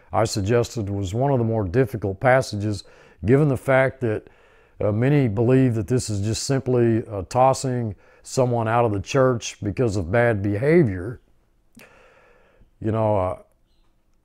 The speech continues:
I suggested that it was not the church that excommunicated this man. It wasn't Paul that excommunicated this man, but it, the, that the text is saying that God the Holy Spirit delivered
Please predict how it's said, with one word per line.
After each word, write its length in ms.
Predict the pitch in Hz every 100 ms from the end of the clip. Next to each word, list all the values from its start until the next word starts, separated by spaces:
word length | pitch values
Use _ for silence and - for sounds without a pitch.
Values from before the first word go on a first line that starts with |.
| _ -
I 160 | 165
suggested 640 | 165 135 104 127 - 131 104
that 200 | 117 113
it 120 | 120
was 220 | 107 95
not 300 | 104 135 147
the 80 | 113
church 400 | - 120 107 -
that 140 | 101
excommunicated 1000 | 113 123 - 120 110 160 156 117 117 110
this 240 | 101 95 98
man. 400 | 95 95 113 - _ _ _ _ 98
It 40 |
wasn't 400 | 107 117 113 92
Paul 340 | 139 156 175
that 140 | 123 107
excommunicated 1120 | 123 120 - 120 117 143 120 92 127 107 95
this 220 | 95 87
man, 340 | 87 85 92 95 _ _ _ _ _ -
but 120 | 110
it, 300 | 120 123 - -
the, 220 | 107 95 - 104
that 180 | 107
the 100 | 104
text 460 | - 165 175 - -
is 120 | 104
saying 460 | - 104 104 110 123 _ _ _ _ -
that 580 | 107 107 - _ - 104
God 280 | 120 147
the 80 | 165
Holy 280 | 147 160 175
Spirit 520 | - - 92 87 - _ _ _ _ -
delivered 680 | 85 110 127 151 160 151